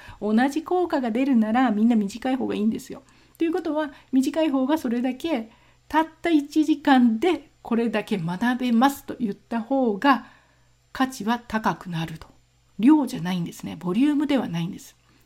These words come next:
ボリュームが多ければ価値があるっていうのは、またこれもナンセンスな考え方になるので、気をつけてくださいね。このボリュームだからこの値段だろうとか、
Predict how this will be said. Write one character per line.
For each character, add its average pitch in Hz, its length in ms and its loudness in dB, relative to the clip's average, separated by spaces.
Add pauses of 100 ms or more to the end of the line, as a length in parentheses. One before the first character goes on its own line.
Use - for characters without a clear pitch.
(120)
ボ 226 120 0
リ 269 100 2
ュ 277 80 4
ー 269 40 2
ム 294 100 4
が 320 180 2
多 247 180 2
け 233 140 -2
れ 240 120 0
ば 269 120 2
価 254 160 -8
値 208 140 -12
が - 160 -14
あ - 80 2
る 247 100 -2
っ - 20 -8
て - 160 -8
い 226 80 2
う 240 40 4
の 262 80 4
は、 277 120 0 (200)
ま 277 80 -4
た 311 80 0
こ 311 100 2
れ 285 80 4
も 302 340 2
ナ 220 180 4
ン 214 40 0
セ 175 140 -8
ン 151 40 -6
ス - 220 -14 (340)
な 233 100 0
考 220 240 2
え 208 60 -2
方 208 220 -4
に 160 100 -2
な 180 140 -2
る 180 100 -4
の 165 220 -6
で、 190 200 -4 (240)
気 - 120 -2
を 240 80 -2
つ 240 100 -14
け 214 120 -6
て - 80 -8
く - 100 -16
だ - 100 -16
さ - 140 -14
い 175 60 -10
ね。 185 140 -8
こ 175 140 -10
の 220 140 2
ボ 262 120 4
リ 262 100 6
ュ - 20 10
ー 262 60 8
ム 262 60 4
だ 233 120 -2
か - 80 -6
ら - 80 -10
こ - 120 -8
の 185 120 -2
値 190 140 -2
段 202 180 -4
だ 190 80 -4
ろ - 80 -6
う - 40 -14
と - 80 -14
か、 - 100 -18